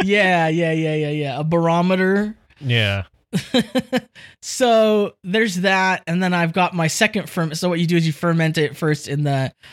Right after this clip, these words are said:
Speaker 1: in the main jar with the, the bacteria and stuff, and then you pop it in some bottles with some fruit or whatever. And I've got a row there of, um, that's pineapple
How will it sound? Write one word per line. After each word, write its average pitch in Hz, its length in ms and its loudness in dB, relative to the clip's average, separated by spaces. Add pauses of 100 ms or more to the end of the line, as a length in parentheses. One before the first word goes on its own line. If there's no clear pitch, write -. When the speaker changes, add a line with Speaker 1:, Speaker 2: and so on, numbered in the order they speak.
(320)
Speaker 1:
in 151 120 0
the 147 60 2
main 147 300 4
jar 135 280 4
with 131 200 -2
the, 127 300 -2 (140)
the 156 160 -6
bacteria 127 540 -2
and 127 80 -4
stuff, 135 220 -4
and 147 140 0
then 160 160 4
you 151 180 2 (120)
pop 151 280 0
it 139 80 2
in 143 100 0
some 135 140 -2
bottles 131 380 0
with 123 100 -4
some 123 140 -6
fruit 139 320 -2
or 123 100 -2
whatever. 120 340 -6 (380)
And 131 80 -4
I've 156 120 -2
got 208 180 2
a 185 60 4
row 170 340 4
there 170 280 2
of, 143 540 0
um, 123 600 -4
that's - 380 -2 (400)
pineapple 226 920 0